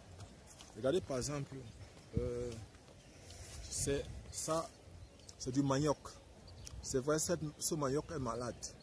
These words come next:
On va parler de sa maladie, mais ce n'est pas de ça surtout qui m'intéresse. C'est pas surtout ça. Regardez,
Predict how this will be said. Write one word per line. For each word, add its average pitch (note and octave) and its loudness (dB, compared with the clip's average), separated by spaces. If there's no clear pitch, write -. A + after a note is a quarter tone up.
On C3 -6
va D3+ 4
parler C3+ 0
de B2+ 2
sa B2 -2
maladie, A#2+ 0
mais B2+ 0
ce - -2
n'est C#3 2
pas D3 2
de C3 4
ça D3 0
surtout - -2
qui - -8
m'intéresse. A#2 -4
C'est - -14
pas D3 -4
surtout C#3+ -6
ça. B2 -4
Regardez, C3+ 0